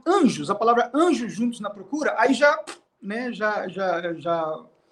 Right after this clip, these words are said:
já consegue, ah, direto me, me achar. Então, eu acabei vinculando isso. O Facebook tá Marcelo Duarte Anjos de Resgate, se não me engano. É, o Instagram tá marcelo duarte ponto anjos. Então, assim, tá, eu tô trabalhando Anjos junto com o nome pra poder dar essa,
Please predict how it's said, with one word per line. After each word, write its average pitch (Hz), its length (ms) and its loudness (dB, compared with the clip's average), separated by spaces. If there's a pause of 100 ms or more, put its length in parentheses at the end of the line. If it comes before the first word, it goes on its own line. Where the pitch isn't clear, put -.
(540)
já 156 140 -6
consegue, 180 760 0
ah, 151 480 -4
direto 151 560 -2
me, 165 400 -4
me 165 140 -2
achar. 151 280 -4
Então, 143 200 2
eu 302 100 6
acabei 269 300 6
vinculando 269 500 4
isso. 202 200 0
O 226 120 -6
Facebook 277 420 -2
tá 240 120 2
Marcelo 214 300 0
Duarte 196 260 2
Anjos 160 160 -8
de 170 60 -12
Resgate, 156 400 0
se 156 40 -20
não 147 60 -14
me 139 80 -14
engano. 202 500 -4 (640)
É, 156 640 -2
o 202 80 -2
Instagram 220 460 6
tá 220 100 6
marcelo 196 360 0
duarte 185 280 -2
ponto 202 300 -8
anjos. 196 760 -4
Então, 160 200 -12
assim, 214 240 -12
tá, 175 440 4
eu 175 100 -6
tô 196 80 -16
trabalhando 233 640 -2
Anjos 214 640 -8
junto 185 280 -12
com 180 140 -12
o 165 60 -10
nome 160 260 -12
pra 190 100 -14
poder 190 280 -4
dar 175 180 2
essa, 180 500 0